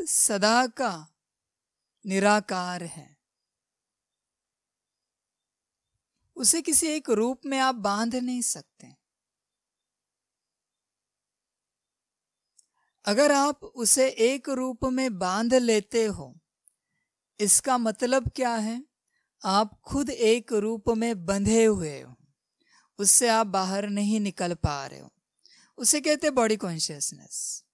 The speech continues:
जब खुद एक इंसान body consciousness में बंधा हुआ होता है, तो वो परमात्मा को भी उसी रूप में बांध देता है। इसीलिए भक्ति में ऐसे हुआ है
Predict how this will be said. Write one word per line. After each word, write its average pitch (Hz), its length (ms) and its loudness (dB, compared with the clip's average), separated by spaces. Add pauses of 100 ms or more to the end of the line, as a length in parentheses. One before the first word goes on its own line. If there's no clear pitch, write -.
(2000)
जब 247 480 0
खुद 277 220 -4
एक 277 240 -2
इंसान 233 720 0
body 208 240 2
consciousness 254 840 -2
में 262 180 -4
बंधा 208 360 2
हुआ 240 320 2
होता 190 480 -4
है, 165 300 -14 (680)
तो 254 100 0
वो 285 140 2
परमात्मा 269 760 2
को 294 240 -4
भी 294 140 -4
उसी 285 440 0
रूप 269 260 -2
में 262 200 -2
बांध 208 400 0
देता 139 340 -12
है। 131 280 -20 (600)
इसीलिए 302 360 2
भक्ति 294 360 0
में 285 120 -2
ऐसे 226 340 0
हुआ 147 320 -8
है 135 220 -20